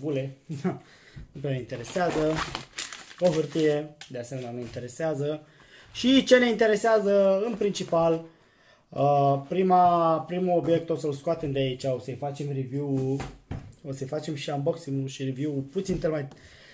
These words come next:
mai târziu într-un alt video. Aici ce ne interesează, Xiaomi Redmi șapte A,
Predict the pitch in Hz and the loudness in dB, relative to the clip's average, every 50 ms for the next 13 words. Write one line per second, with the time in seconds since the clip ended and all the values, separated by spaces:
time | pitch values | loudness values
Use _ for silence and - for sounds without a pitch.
0 | - - _ - 160 151 - 156 139 143 180 175 156 135 131 147 156 147 135 131 | -20 -20 _ -4 -2 -2 -2 -2 -2 -2 0 0 0 -2 -2 -2 -2 -2 -2 -2
1 | 135 135 165 208 220 - - - - - - - - - - - - - - - | 0 0 0 0 0 -4 -10 -18 -20 -20 -20 -20 -20 -20 -20 -20 -20 -20 -20 -20
2 | - - - - - - - - - - 185 220 240 240 - 220 202 202 233 226 | -20 -20 -20 -20 -20 -20 -20 -8 0 4 6 6 6 8 6 6 6 6 6 4
3 | 220 214 202 196 202 190 175 156 135 - 175 185 196 175 147 160 156 160 165 165 | 4 4 4 6 6 8 8 6 6 6 6 6 6 6 6 6 4 4 4 2
4 | 165 - - _ _ _ _ _ _ - - 180 180 208 214 214 202 196 190 185 | -2 -8 -16 _ _ _ _ _ _ -2 2 6 8 8 8 8 8 6 6 6
5 | 170 190 214 208 170 180 185 185 143 - - 202 202 214 208 - - 160 135 127 | 6 6 6 6 4 2 0 0 0 -2 0 0 0 0 0 0 -2 -2 0 0
6 | 127 131 - | -2 -6 -10